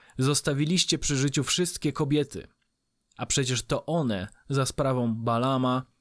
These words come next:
przywiodły synów Izraela do odstępstwa od Jahwe na rzecz Peora, co ściągnęło plagę na społeczność Jahwe. „Pozabijajcie więc teraz wszystkich chłopców spośród dzieci,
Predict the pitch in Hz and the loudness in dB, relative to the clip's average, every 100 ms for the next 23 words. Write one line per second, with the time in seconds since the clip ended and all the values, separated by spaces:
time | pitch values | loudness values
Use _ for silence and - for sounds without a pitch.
0 | _ - - 147 156 139 135 - 127 113 | _ -4 -2 0 0 0 2 2 2 0
1 | 131 113 117 113 127 123 120 - - - | -2 -2 0 2 2 2 0 -4 -12 -2
2 | 160 156 165 - - 139 127 - - 120 | -2 0 -2 -4 -4 -2 -2 -2 -4 -2
3 | 107 - - 107 107 123 123 - 98 73 | -2 -4 -4 -2 0 2 0 -2 -6 -6
4 | - _ - 170 170 143 131 - _ _ | -12 _ -4 0 2 2 0 -6 _ _
5 | - 120 117 110 98 - - _ - - | -4 0 2 2 -2 -8 -18 _ -20 -6
6 | - 196 - 139 131 147 135 104 131 147 | -2 0 0 0 2 2 0 0 0 0
7 | 131 120 113 - 147 135 - 113 107 107 | 0 -2 -4 -6 -2 -2 0 0 0 -2
8 | 101 - 139 131 - 82 - _ - - | -4 -2 -2 -2 -4 -10 -12 _ -20 -20
9 | - - - - - 143 139 139 175 202 | -18 -18 -20 -20 -4 0 0 2 2 2
10 | - 156 147 139 147 131 - - 180 175 | 2 0 2 0 2 0 0 0 0 0
11 | - 185 - 151 127 - 143 - - 127 | -4 -6 -2 0 0 -2 -2 -2 -2 -2
12 | 135 113 107 120 117 - 131 | 0 -2 0 -2 -2 -2 -4